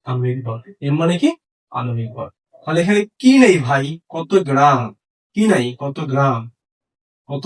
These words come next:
গ্রাম? তাহলে ভর সংখ্যা দিয়েছে কত গ্রাম? অর্থাৎ W equal to what? অর্থাৎ W equal to what?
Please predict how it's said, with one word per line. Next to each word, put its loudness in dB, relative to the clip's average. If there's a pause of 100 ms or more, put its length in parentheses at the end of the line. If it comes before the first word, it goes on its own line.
গ্রাম? 2
তাহলে -4
ভর -2
সংখ্যা 0
দিয়েছে -2
কত -8
গ্রাম? -2
অর্থাৎ 2 (800)
W 4
equal 0
to 2 (1080)
what? -8 (140)
অর্থাৎ 0 (580)
W 0
equal -2
to -4
what? -8